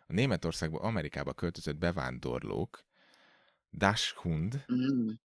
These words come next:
Speaker 1: németül Tacskó néven kezdték árulni a kolbászokat, és aztán ugye a probléma az volt, hogy, eh, nagyon megszerették, de ilyen puha kiflibe fújtat-, eh, bújtatták őket, és ezt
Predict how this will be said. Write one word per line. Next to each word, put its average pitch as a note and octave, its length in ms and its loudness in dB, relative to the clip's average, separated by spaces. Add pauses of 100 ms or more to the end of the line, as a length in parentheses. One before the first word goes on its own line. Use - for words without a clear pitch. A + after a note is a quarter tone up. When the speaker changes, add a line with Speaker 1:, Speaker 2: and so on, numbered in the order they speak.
Speaker 1:
németül F2 460 4
Tacskó A1+ 800 0
néven C#2+ 360 -2
kezdték D2+ 360 -4
árulni D2+ 300 0
a C#2+ 60 -2
kolbászokat, - 760 -2 (600)
és F2+ 180 0
aztán F#2 340 4
ugye F2+ 180 4
a E2 40 2
probléma F2+ 480 4
az E2+ 160 0
volt, D#2 260 0
hogy, D#2+ 400 0
eh, D2+ 240 -2
nagyon E2+ 400 4
megszerették, F#2 680 0
de E2+ 160 4
ilyen E2 200 2
puha G2 220 -2
kiflibe D2+ 440 -4
fújtat-, E2+ 460 -2
eh, D2+ 160 -4
bújtatták F2+ 520 0
őket, C3 320 -2 (300)
és - 180 -6
ezt F#2 160 -2